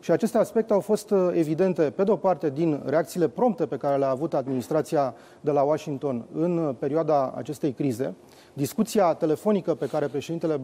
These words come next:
Biden a avut-o cu președintele Putin a contribuit, cred, la, uh, detensionarea acestei situații. Uh, de asemenea, vom vedea când va avea loc acea întâlnire care a fost propusă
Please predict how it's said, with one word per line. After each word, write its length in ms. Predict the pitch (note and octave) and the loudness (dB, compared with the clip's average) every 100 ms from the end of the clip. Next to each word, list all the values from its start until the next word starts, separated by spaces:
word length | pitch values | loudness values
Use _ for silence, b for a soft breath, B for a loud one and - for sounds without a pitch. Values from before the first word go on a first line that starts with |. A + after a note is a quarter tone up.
| D3+ | 0
Biden 340 | D3 C#3 B2 B B B | 0 -4 -6 B B B
a 120 | D3 | -2
avut-o 380 | C3 E3 D#3 C3+ | 0 0 0 -2
cu 100 | C3+ | -2
președintele 540 | C#3 - D#3 D#3+ D3 | -4 -2 -2 0 -2
Putin 440 | A2+ D#3 C#3+ B2+ - B B | -2 -4 -2 -4 -6 B B
a 120 | D3+ | -2
contribuit, 560 | E3 D3 D3 C3+ A#3 | 0 -2 -2 0 0
cred, 400 | - E3 D#3+ A2+ B2+ | 0 0 0 -2 -4
la, 300 | D3 E3 D3 A#2+ | 0 2 0 -4
uh, 80 | D#3 C#3 B2 | -6 -4 -2
detensionarea 640 | C#3+ D3 - D3 D#3+ D#3+ | -2 -4 -4 -4 0 0
acestei 280 | C3 C#3 E3 | -2 -4 -4
situații. 580 | - - C3 - F3 G#3+ - B B B B | -4 -4 -4 -4 -12 -14 -20 B B B B
Uh, 160 | - D3+ | -4 -2
de 80 | C#3+ | 0
asemenea, 400 | E3 - G#3 G3 | 0 2 0 2
vom 160 | D#3+ E3 | 0 0
vedea 280 | D#3 D#3 F3+ | 0 0 0
când 280 | - G3+ | 2 0
va 140 | D#3+ F3 | 2 0
avea 240 | D#3+ F3 | 2 2
loc 220 | E3+ F3 | 2 2
acea 200 | E3 C3 | 0 -2
întâlnire 460 | E3+ D#3 D#3 A#3 F3 | -4 -2 2 2 2
care 160 | D3 C#3 | -2 -6
a 40 | |
fost 200 | D3+ D#3 | -6 -6
propusă 560 | D3 C#3 F#3 - C3+ | -4 -2 -2 -4 -4